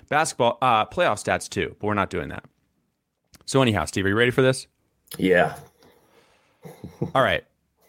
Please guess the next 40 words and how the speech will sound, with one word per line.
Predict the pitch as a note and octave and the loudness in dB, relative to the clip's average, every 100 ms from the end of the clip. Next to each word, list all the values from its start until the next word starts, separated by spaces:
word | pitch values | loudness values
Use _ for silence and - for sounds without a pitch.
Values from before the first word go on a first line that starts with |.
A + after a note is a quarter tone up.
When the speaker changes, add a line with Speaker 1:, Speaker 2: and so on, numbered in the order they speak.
| _ | _
Speaker 1:
The | C#3+ | -4
first | C#3+ A3+ B3 - | 0 0 0 -2
three | E3 E3 | -2 0
guys | B2+ A#2 A#2 G#2+ G2+ | 2 2 2 2 -2
in | G#2+ | -2
this, | A2+ A2 - C3 - | -2 -2 -8 -12 -8
this | D3 A#3 E4+ | -4 -2 0
is | C#4+ D3+ - _ _ - | 0 -2 -12 _ _ -2
easily, | E3 D#3+ D#3+ C#3+ | 0 2 4 4
I | B2 | 4
would | A#2 | 2
say, | B2+ | 2
the | A2+ G#2 | 2 2
least | A2 A2 - - - _ _ _ _ | 0 -2 -6 -12 -20 _ _ _ _
s-, | - - _ | -10 -10 _
exciting | A#2+ - B2 A2 G#2+ | -6 -2 0 0 0
round | G2+ F#2+ F2+ F2+ | 0 0 0 -2
that | F2+ | -4
we've | F#2+ F2+ F2 - | -4 -6 -10 -12
evaluated, | G2 F#2+ F2 E2+ E2+ F#2 | -4 -2 0 -2 -4 -4
but | A#2+ | 0
there | C3+ - | 0 0
are | C3 C#3 | 0 0
some | - A#2 | 0 -2
exciting | A2 A2+ G#2 G2+ | 0 0 0 0
names. | G2 F2 F2 | -2 -2 -2
So | C3 | 0
I | B2 | 2
don't | C#3+ D#3+ | 2 2
want | D#3+ | 0
to | |
spend | - C#3 A#2+ - | 0 0 0 -2
too | - C#3+ | -2 0
much | B2+ A#2+ - | 0 -2 -4
time | A#2 G2+ F#2+ | -2 0 0
on | F2+ F#2+ F2+ F2+ F2 _ - | 0 0 0 -2 -8 _ -10
the | - | -4
first | A#2 A2+ - | 0 0 0
three | G2+ F2+ | -4 -2
names, | E2 D2 F2 | -4 -8 -14